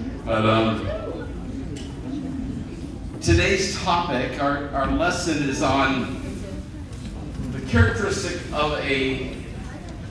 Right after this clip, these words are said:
godly man or woman, a follower of Christ. And so we're talking about the subject of kindness, okay? From a practical perspective. Yeah, Tim, <laughs> you gotta, you're gonna have to keep him awake, you know?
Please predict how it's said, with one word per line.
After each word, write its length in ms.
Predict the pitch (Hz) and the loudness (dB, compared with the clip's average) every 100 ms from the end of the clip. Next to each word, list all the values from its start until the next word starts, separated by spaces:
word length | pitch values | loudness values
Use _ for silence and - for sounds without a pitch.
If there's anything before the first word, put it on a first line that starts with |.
| - | -2
godly 560 | 139 151 147 151 143 | 2 2 2 2 2
man 240 | 131 131 135 | 2 2 2
or 100 | 123 | 2
woman, 280 | 117 135 131 | 2 4 2
a 40 | |
follower 400 | 117 123 135 135 | 4 4 6 4
of 140 | 131 | 2
Christ. 640 | - 123 - - - - - - - | 2 2 4 0 0 -4 -6 -8 -6
And 160 | 156 151 | -4 -4
so 100 | 160 | -2
we're 120 | 160 | -2
talking 260 | 170 208 220 | 0 0 0
about 140 | 214 | -2
the 100 | - | -2
subject 380 | - 170 165 135 | 0 0 0 0
of 340 | 127 - - - | -2 -2 -6 2
kindness, 880 | 151 135 120 117 113 - - - - - - - - - - | 4 4 4 4 2 -2 -4 -4 -6 -6 -8 -8 -8 -8 -8
okay? 380 | - 110 123 - - - - - - - - - - - - - | -4 0 0 0 0 0 -2 -4 -6 -6 -6 -6 -6 -8 -8 -2
From 240 | 165 160 | 2 2
a 60 | 165 | 6
practical 500 | 190 196 - 175 - | 6 6 0 -2 -2
perspective. 760 | 156 143 - 165 - 147 - - - - - - | -2 -2 2 2 2 -4 -4 -8 -8 -8 -10 -6
Yeah, 300 | 156 151 - | 0 2 0
Tim, 380 | - 139 135 110 | 0 2 2 2
<laughs> 40 | |
you 760 | 120 113 - 156 - 101 - 107 | 2 2 0 -2 -2 -4 -4 -2
gotta, 260 | - - 98 90 - 113 | 0 0 0 -4 -6 -6
you're 160 | 117 117 | -4 -2
gonna 180 | 123 | 0
have 80 | 123 | 0
to 140 | - 123 | 0 -2
keep 80 | |
him 160 | 120 117 | -2 -2
awake, 320 | 113 107 113 101 | -2 -2 -4 -4
you 120 | 101 | -4
know? 180 | 104 | -2